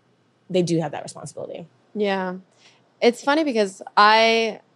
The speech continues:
Speaker 2: I started social media in my late twenties. I started posting content. And the emotional ups and downs I've had being a content creator on social media, because you do have all of these people, the warrior fingers, saying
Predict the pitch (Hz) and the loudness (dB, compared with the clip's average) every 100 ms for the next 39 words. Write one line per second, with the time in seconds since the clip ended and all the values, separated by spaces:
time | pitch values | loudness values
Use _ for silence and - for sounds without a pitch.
0 | _ _ _ _ 208 233 311 - 262 220 | _ _ _ _ 6 8 4 2 2 2
1 | - 190 196 185 180 175 170 165 165 175 | 0 0 2 2 2 2 2 0 -2 2
2 | 185 190 185 - 175 170 160 165 170 180 | 4 4 2 -4 -4 -2 -2 -2 -2 -2
3 | 175 185 175 170 170 - 160 180 170 160 | -6 -4 -6 -6 -10 -6 -6 -6 -10 -10
4 | - _ _ _ - 196 190 190 180 - | -12 _ _ _ 2 4 4 4 0 -4
5 | _ _ _ 185 226 208 196 196 - 214 | _ _ _ 6 8 10 8 6 4 4
6 | 220 247 294 359 330 185 185 202 185 170 | 6 4 4 -2 2 2 2 -6 0 0
7 | 170 170 - 165 180 190 214 233 220 220 | 0 -4 0 0 0 -4 -4 -2 -2 -2
8 | 208 - 180 185 190 196 185 175 - 175 | -4 -4 -4 -4 -8 -2 -2 -2 -6 -6
9 | 170 170 175 190 185 190 175 190 190 208 | -4 -4 -4 -4 -6 -8 -8 -6 0 2
10 | 202 185 180 180 170 _ _ _ 208 233 | 4 4 2 2 -4 _ _ _ 8 10
11 | 254 220 214 196 - 185 185 180 180 180 | 8 6 2 0 -8 -2 2 4 4 2
12 | 196 190 185 185 175 175 175 196 180 180 | 0 0 -2 -4 -6 -8 -4 -2 0 -4